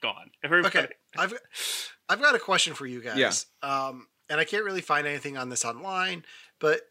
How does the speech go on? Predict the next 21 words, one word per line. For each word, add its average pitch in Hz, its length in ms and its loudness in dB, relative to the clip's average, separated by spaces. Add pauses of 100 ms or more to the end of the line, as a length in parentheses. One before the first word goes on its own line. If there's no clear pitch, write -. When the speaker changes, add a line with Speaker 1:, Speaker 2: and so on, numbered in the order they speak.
(400)
Speaker 2:
is - 120 0
there 330 140 2
something - 280 0
going 240 280 6
on 175 180 6
with 170 140 -4
the, 131 180 -6 (120)
with 156 200 -4
the 131 100 -2
r-, 123 220 -6
rich 135 260 0
wife? 120 440 -6 (2500)
Speaker 3:
Like, 156 520 0 (180)
like 139 160 2 (100)
Speaker 2:
'Cause 170 140 6
Speaker 3:
cheating? 156 120 6
Speaker 2:
the 185 80 6
first, 262 280 6 (160)
the 160 120 4
first 220 360 6
time, 254 260 6